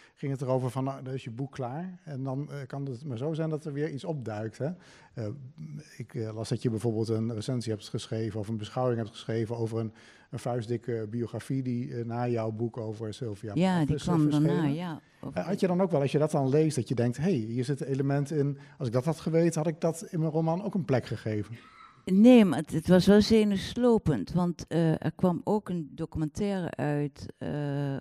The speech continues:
Speaker 2: over Ted Hughes en een hele dikke biografie van Jonathan Bates. Ehm, dus ik kneep het hem wel. Ik denk, stel je voor dat, dat ik mijn hoofdpersoon, waar ik zo van hou, dat ik die verkeerd begrepen heb.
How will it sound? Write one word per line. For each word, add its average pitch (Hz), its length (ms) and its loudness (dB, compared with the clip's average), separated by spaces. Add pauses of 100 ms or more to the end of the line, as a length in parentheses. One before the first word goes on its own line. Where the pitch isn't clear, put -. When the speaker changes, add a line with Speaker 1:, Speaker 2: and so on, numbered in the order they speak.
Speaker 2:
over - 400 -8
Ted 139 260 -10
Hughes 139 540 -4
en 175 220 -2
een 156 220 0
hele 180 520 -4
dikke 143 260 -10
biografie 147 640 -8
van 175 100 -8
Jonathan 147 560 -4
Bates. 147 400 -6 (880)
Ehm, 143 580 2 (140)
dus 165 240 0
ik 175 180 0 (200)
kneep 214 320 4
het - 160 0
hem 139 140 2
wel. 180 280 4
Ik 131 180 -2
denk, 139 160 2
stel 151 220 -2
je 147 140 -2
voor 165 200 -4
dat, 147 220 -6
dat 143 180 -4
ik 139 200 -8 (100)
mijn 143 380 0
hoofdpersoon, 160 720 4
waar 151 100 0
ik 135 100 -8
zo 175 320 -6
van 127 280 -4
hou, 135 380 4 (460)
dat 160 140 2
ik 151 140 -6
die 147 140 -4
verkeerd 165 520 0
begrepen 185 600 -8
heb. 127 180 -6